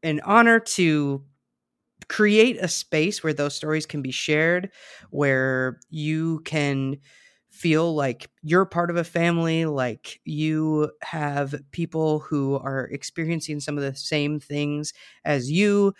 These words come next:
who are there to love on you when you can't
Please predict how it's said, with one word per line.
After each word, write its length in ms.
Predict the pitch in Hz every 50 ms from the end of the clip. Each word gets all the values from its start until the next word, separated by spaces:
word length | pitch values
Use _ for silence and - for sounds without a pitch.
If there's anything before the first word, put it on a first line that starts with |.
| - _ _ _
who 560 | - - 160 147 143 139 139 139 135 135 - - _ _ - 156
are 400 | 143 131 123 127 127 127 - _
there 340 | 156 156 180 180 185 185 190
to 380 | 185 - - 160 143 139 135 - -
love 280 | 147 151 175 190 175
on 200 | 180 170 165 165
you 340 | 160 160 165 170 175 185 180
when 240 | 165 147 143 143 143
you 120 | 151 175
can't 360 | 170 - 180 170 160 160 139